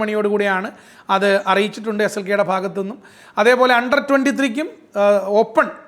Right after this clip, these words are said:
ആ, സീനിയർ കാ-, അതിന്, ഏ, ഓപ്പൺ കാറ്റഗറിക്കും രണ്ടും രണ്ട് ദിവസങ്ങളിലായിട്ടായിരിക്കും സെലക്ഷൻ ട്രയൽസ് നടക്കുക. അതിൻ്റെ വിശദാംശങ്ങളൊക്കെ, ആ, ഇനിയുള്ള ദിവസങ്ങളിൽ നമുക്ക് അറിയാൻ കഴിയും. ഏതായാലും കേരള ഫുട്ബോളിൽ വലിയ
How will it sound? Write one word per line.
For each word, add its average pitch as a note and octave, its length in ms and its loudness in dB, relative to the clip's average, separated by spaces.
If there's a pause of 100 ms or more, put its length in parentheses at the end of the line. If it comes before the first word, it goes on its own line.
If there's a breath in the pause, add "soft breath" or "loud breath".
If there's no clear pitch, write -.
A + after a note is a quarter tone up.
(120)
ആ, F#3 180 -10
സീനിയർ C4 320 2
കാ-, B3 140 6
അതിന്, C#4 160 -4 (160)
ഏ, B3 40 -4 (160)
ഓപ്പൺ D#4+ 220 4 (100)
കാറ്റഗറിക്കും C4 540 0
രണ്ടും B3 260 0
രണ്ട് C#4 260 2 (440 loud breath)
ദിവസങ്ങളിലായിട്ടായിരിക്കും A#3+ 920 2
സെലക്ഷൻ G#3+ 260 -4
ട്രയൽസ് G#3 300 -2
നടക്കുക. F#3+ 260 -4 (100)
അതിൻ്റെ A#3+ 280 0
വിശദാംശങ്ങളൊക്കെ, B3+ 760 0 (360 loud breath)
ആ, A3 100 6 (140)
ഇനിയുള്ള C4+ 320 2 (100)
ദിവസങ്ങളിൽ A#3+ 380 0
നമുക്ക് G#3+ 180 2
അറിയാൻ A3+ 320 2
കഴിയും. A3+ 300 0
ഏതായാലും C4 320 4 (500 loud breath)
കേരള E4+ 240 6 (120)
ഫുട്ബോളിൽ D4 420 2 (180)
വലിയ D#4 340 4